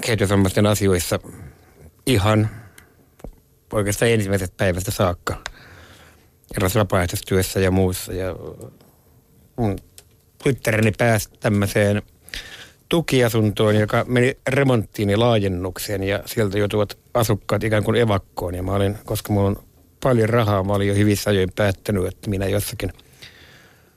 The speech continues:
vaiheessa lahjoitan tähän asumis-, asumiseen rahaa, koska mä olin niin iloinen siitä, että mun tyttär oli päässyt niin hyvään asuntoon, että onnistuisi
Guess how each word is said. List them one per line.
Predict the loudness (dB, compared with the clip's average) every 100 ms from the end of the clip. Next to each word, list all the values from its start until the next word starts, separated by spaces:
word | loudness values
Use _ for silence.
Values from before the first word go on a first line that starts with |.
| _
vaiheessa | 0 0 2 2
lahjoitan | 4 2 0 -2 -4
tähän | -6 -6 -8 -10 -18 -20 _ _ _ _ _ _ _ _ _ _ _ _ -4
asumis-, | -2 2 2 2 -2 -12 -6
asumiseen | -2 2 2 2 2 2 2 -2 _ _
rahaa, | -4 0 2 2 0
koska | -4 -2 0
mä |
olin | 2 4
niin | 4
iloinen | 4 2 0
siitä, | 0 0 0 -2
että | -6 -4
mun | -4 -2
tyttär | -4 -2 -4
oli | -2 -2
päässyt | -2 -2 -2
niin | -4 -2
hyvään | 0 2 2
asuntoon, | 2 -2 -2 -6 -8
että | -10 -14 -14 _ _ _ _ _ _ _ _ -18 -2
onnistuisi | 2 2 0 0 0 -2